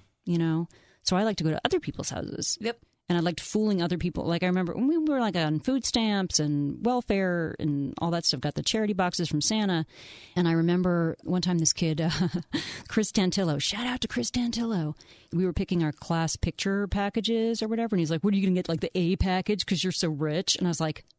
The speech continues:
Speaker 1: "Yeah." <laughs> Like, I, I had fooled him. You know what I
Speaker 2: Yeah.
Speaker 1: mean? Like,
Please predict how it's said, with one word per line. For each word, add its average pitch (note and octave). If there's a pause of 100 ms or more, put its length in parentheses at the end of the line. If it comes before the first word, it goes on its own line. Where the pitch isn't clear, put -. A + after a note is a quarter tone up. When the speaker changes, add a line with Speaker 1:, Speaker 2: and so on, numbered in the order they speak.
(280)
Speaker 1:
"Yeah." B3+
<laughs> - (1120)
Like, A3+
I, A3+ (200)
I F#3
had G3
fooled F4
him. F3 (120)
You A3+
know G#3+
what G#3
I G#3
Speaker 2:
Yeah. G#3
Speaker 1:
mean? G3+
Like, E3+